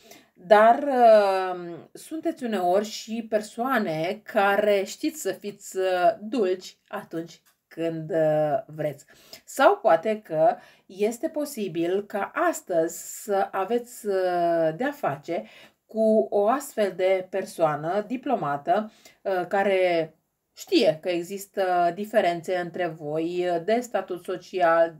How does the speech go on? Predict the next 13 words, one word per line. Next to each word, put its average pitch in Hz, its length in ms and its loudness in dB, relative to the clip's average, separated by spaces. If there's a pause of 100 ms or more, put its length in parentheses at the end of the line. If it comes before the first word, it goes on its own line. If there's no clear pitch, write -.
economice 165 760 -8
și 156 100 -14
așa 165 140 -6
mai 170 140 -6
departe, 160 500 -4 (440)
uh, 220 260 6
dar 233 240 4
este 262 160 -6
acel 240 260 -6
gen 226 160 -8
de 220 100 -4
persoană 202 540 -8
care 180 560 2